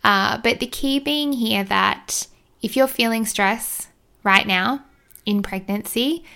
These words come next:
that is unexpected, that is related to covid nineteen or something that is happening as a result of that, that that is perfectly okay. But let's move you through it. You do not need to be in that space, and we can find your aligned, empowered goddess within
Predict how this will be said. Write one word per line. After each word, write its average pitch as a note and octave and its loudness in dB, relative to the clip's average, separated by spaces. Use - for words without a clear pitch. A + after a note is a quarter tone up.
that G#3 2
is G#3 6
unexpected, G3+ -4
that G3+ -2
is G3 0
related F#3+ -2
to A3+ -4
covid G#3 -2
nineteen G3 -2
or F#3+ -2
something A3 2
that G#3 2
is G3+ -2
happening G3 -2
as G3 -2
a F#3+ -2
result F#3 -4
of G#3 -10
that, C#4 -2
that G#3 -2
that G3+ 4
is G3 0
perfectly G3 -4
okay. F#3 -6
But G#3+ -4
let's G3+ -4
move G#3 -2
you G3 -4
through F#3+ -6
it. G3 -8
You G#3 0
do G#3 0
not G3 -2
need G3 -2
to F#3+ -10
be F#3+ -4
in F#3 -6
that F#3+ -12
space, B3 -4
and G3+ -2
we F#3+ 0
can G3 -4
find F#3+ -4
your G3 -4
aligned, F#3 -4
empowered G3 -8
goddess F#3+ -8
within G3+ -8